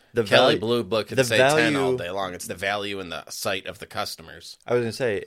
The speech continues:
Speaker 1: it's the value, 'cause it, I mean, it doesn't matter what it is. You can sell a Pokemon card for a hundred dollars to the right person with the, if you got the right card. But
Speaker 2: Actually, they're worth a lot more than that now.
Speaker 1: I know that.
Speaker 2: It makes me so sad.
Speaker 1: Me too. Don't worry. I
Speaker 2: All,
Speaker 1: know.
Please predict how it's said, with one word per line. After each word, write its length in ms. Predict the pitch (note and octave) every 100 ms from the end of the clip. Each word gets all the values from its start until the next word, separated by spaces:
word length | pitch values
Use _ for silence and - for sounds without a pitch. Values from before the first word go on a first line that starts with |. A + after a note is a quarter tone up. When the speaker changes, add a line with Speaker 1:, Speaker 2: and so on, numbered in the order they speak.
| -
Speaker 1:
it's 440 | A2+ - - - _
the 140 | - G#2+
value, 640 | G#2 A2+ A2+ G2+ F#2+ F#2 - -
'cause 220 | A#2+ -
it, 200 | - -
I 120 | - -
mean, 160 | G2
it 100 | G#2
doesn't 240 | A2 G2 F#2
matter 240 | F#2 F2+
what 140 | F#2+ G#2
it 80 | F2+
is. 180 | F#2 - _ _ _
You 100 | B2
can 160 | B2 G#2+
sell 200 | - A2+
a 40 |
Pokemon 520 | F#2+ A#2 B2+ A#2+ F#2 F#2+
card 260 | G2 G2
for 140 | G2+ F#2
a 40 |
hundred 220 | G#2 G2
dollars 400 | F#2+ G#2 G2+ G2
to 80 | -
the 80 | F#2
right 200 | F#2 -
person 540 | A2 G#2+ G2+ G2+ G2+ -
with 200 | G#2+ -
the, 120 | G#2 -
if 200 | A2+ -
you 120 | A2
got 220 | G#2 G2
the 80 | G2+
right 200 | F#2+ F2+
card. 380 | - C#3 A#2+ F2 _ _ _ _ _ _ _
But 280 | A2+ G#2+ G#2+
Speaker 2:
Actually, 360 | G#2 - F2+
they're 160 | F2+ F#2
worth 220 | F#2 F#2+
a 100 | -
lot 160 | G2 -
more 180 | F2+ F2
than 160 | F2+
that 180 | F2+ D#2
now. 80 | E2+
Speaker 1:
I 120 | F#3+
know 320 | E3 G#2 E2+ -
that. 280 | - - -
Speaker 2:
It 40 | B2
makes 300 | A#2+ A2 A2+
me 80 | F#2+
so 220 | - F2
sad. 400 | - F2 F2+ D#2+ -
Speaker 1:
Me 140 | C3+
too. 240 | C3+ F2+ F#2
Don't 260 | G#2 A2+
worry. 240 | - - -
I 100 | -
Speaker 2:
All, 80 | A#2
Speaker 1:
know. 200 | - -